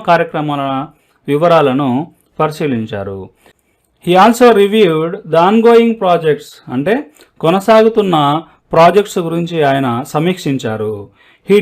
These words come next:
discussed the problems faced in the constituencies with M L As. అంటే నియోజకవర్గాల్లో ఎదురైన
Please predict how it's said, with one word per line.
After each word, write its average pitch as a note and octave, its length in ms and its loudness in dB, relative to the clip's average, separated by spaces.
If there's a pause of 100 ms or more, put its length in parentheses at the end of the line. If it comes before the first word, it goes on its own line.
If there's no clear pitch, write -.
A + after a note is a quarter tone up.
(100)
discussed A#3 560 0 (120)
the E3+ 160 4
problems F3+ 420 4 (140)
faced F3+ 480 -2
in D3 140 -2
the C#3+ 60 -4 (100)
constituencies D3+ 1000 -8
with D3 220 -8
M E3 60 -6 (100)
L G#2+ 160 -10
As. F#2+ 100 -20 (360)
అంటే E3+ 200 0 (600)
నియోజకవర్గాల్లో G3+ 920 2
ఎదురైన E3 300 -2